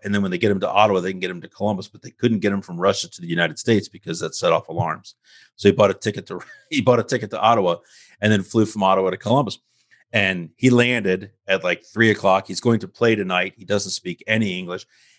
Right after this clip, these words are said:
And he plays, and the building is just, like, just so alive and rich. And that's what it would be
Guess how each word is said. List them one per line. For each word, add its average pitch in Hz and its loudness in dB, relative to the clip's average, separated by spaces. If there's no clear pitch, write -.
And 92 -2
he - -6
plays, 110 4
and 90 -6
the 78 -14
building 107 0
is 87 -8
just, 87 -8
like, 110 -2
just - -6
so 123 4
alive 85 2
and 82 -14
rich. 85 -4
And 110 2
that's 147 2
what 143 2
it 135 2
would 127 -4
be 113 -4